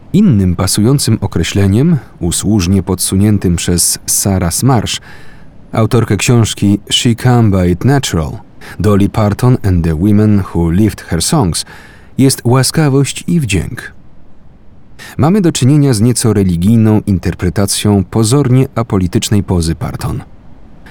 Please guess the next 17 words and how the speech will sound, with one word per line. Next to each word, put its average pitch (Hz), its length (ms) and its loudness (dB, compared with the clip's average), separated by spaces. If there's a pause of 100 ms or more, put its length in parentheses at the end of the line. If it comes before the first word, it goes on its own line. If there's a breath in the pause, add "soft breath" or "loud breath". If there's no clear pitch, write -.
(120)
Dolly 110 460 2
nie 120 200 4
zajmuje 117 440 2
stanowiska, 85 680 -2 (280)
kroczy 156 360 0
własną 107 440 2
drogą, 73 420 -4 (520 loud breath)
a 104 120 0
jej 98 180 2
dobrą 110 340 2
nowiną 117 360 2
jest 101 240 0
to, 151 240 0
że 113 260 2
różnorodne 113 720 2
namiętności 98 760 0
kraju 156 420 -2